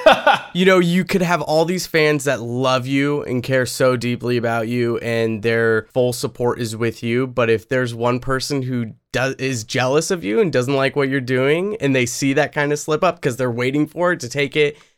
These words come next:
Speaker 2: and use it against you.
Speaker 1: Yeah.
Speaker 2: As fucked up as it is, there are people out there that are doing that, and it just, it really sucks because people are just, their motivations are very weird sometimes. You can, you can see it a lot with younger, younger producers who are really new, um, or maybe they're a year in. They,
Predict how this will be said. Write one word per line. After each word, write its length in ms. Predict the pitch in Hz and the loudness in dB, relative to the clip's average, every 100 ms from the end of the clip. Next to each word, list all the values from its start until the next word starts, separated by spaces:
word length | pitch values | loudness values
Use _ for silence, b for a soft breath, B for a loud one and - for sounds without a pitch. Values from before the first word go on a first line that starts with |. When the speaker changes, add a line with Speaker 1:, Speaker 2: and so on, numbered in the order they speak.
| _ | _
Speaker 2:
and 160 | - 131 | -2 2
use 180 | 139 139 | 2 4
it 80 | |
against 380 | 135 120 127 123 | 2 2 -2 -2
you. 160 | 151 151 | -2 0
Speaker 1:
Yeah. 260 | 139 123 117 | 2 0 0
Speaker 2:
As 200 | 123 - | -4 -4
fucked 260 | 175 - | -6 0
up 160 | 165 165 | 0 2
as 180 | 147 135 | 0 2
it 100 | 156 | 0
is, 160 | 139 | 0
there 220 | 135 135 | 0 0
are 140 | 139 139 | 2 0
people 380 | 123 156 131 127 | -2 -4 0 2
out 160 | 127 | 2
there 160 | 127 117 | 2 0
that 100 | 110 | 0
are 80 | 110 | 0
doing 360 | 104 113 110 | 0 0 0
that, 220 | 110 107 90 | 0 -2 -2
and 100 | 113 | -4
it 140 | 110 | -4
just, 340 | 117 107 - - | -6 -10 -12 -8
it 240 | 131 139 | -6 -4
really 240 | 139 147 | 0 0
sucks 600 | 113 - - 117 - - | 0 -4 -2 -2 -4 -12
because 480 | - 104 110 104 98 | -10 -8 -4 -4 -6
people 380 | - 135 123 120 | -10 -8 -2 0
are 200 | 113 104 | 0 -2
just, 380 | 95 104 - - _ _ _ _ _ _ _ - | -6 -10 -12 -16 _ _ _ _ _ _ _ 2
their 140 | 151 | 4
motivations 1000 | 147 151 160 131 131 127 131 120 113 107 | 6 4 4 2 0 0 0 0 -2 -2
are 160 | 117 107 | -2 -2
very 480 | 104 131 131 131 | -4 -2 0 0
weird 460 | 117 107 110 110 101 | -2 -2 -4 -4 -6
sometimes. 760 | - 107 104 101 78 69 - 69 | -8 -6 -6 -8 -8 -10 -12 -10
You 280 | 147 160 151 | -6 -6 -4
can, 260 | 175 170 | -2 -2
you 100 | 156 | -2
can 160 | 160 170 | 0 0
see 180 | - 190 | 2 2
it 40 | |
a 60 | 151 | 4
lot 260 | 123 120 | 4 2
with 140 | 123 107 | 0 -4
younger, 640 | 107 117 113 120 117 117 | -2 -2 0 -2 0 -2
younger 340 | 113 113 113 | 0 0 -2
producers 460 | 113 123 117 113 117 | -4 -4 -6 -6 -4
who 60 | 117 | -2
are 120 | 107 | -2
really 380 | 104 120 117 113 | -2 -2 0 0
new, 540 | 113 113 113 113 110 | 0 2 4 4 2
um, 360 | 113 113 110 107 | 0 -2 -2 -2
or 160 | 113 | -2
maybe 220 | 117 117 113 | 0 0 0
they're 240 | 117 113 | 0 0
a 60 | 107 | -2
year 420 | 104 110 117 113 | -6 -4 -2 -2
in. 400 | 113 117 117 113 | -2 -2 -2 0
They, 380 | 113 110 110 | 2 2 -2